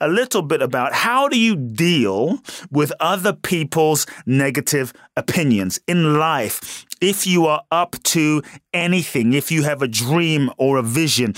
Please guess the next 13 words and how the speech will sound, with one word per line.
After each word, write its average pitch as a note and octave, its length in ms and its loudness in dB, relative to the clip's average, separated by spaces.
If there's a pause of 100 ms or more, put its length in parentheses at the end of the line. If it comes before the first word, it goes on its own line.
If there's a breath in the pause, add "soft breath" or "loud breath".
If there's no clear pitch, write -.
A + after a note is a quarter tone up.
(180 loud breath)
if D3 200 0
you D3+ 140 4
are C#3 60 -2
putting E3 380 0
yourself D3+ 420 0 (140)
out D#3+ 300 -2
there B2+ 220 0
in D3 220 0
the C#3+ 80 2
world C3 480 2
in D3 280 -4
any D#3+ 240 0
way, C#3+ 500 2